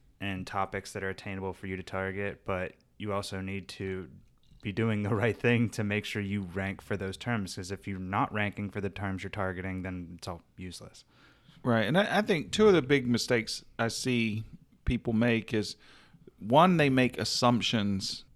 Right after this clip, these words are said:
Speaker 2: that people are searching a certain keyword that they're not, right? So I think you've gotta pay attention to search volume in,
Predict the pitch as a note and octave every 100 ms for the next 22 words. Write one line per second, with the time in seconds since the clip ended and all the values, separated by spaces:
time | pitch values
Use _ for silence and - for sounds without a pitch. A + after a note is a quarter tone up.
0 | - B2 - - - C#3+ C#3+ A#2+ - C3
1 | A2 - A2 G2+ - A2+ G#2 G2 A2 -
2 | - - G#2+ A2 G#2 G2+ - _ A2 A#2
3 | - B2+ B2+ C3+ B2 B2+ B2+ B2 B2+ A#2
4 | - B2 G#2 G#2+ G2+ G#2 - - A2+ G#2+
5 | - A2 G2+ G2+ G#2+ G#2+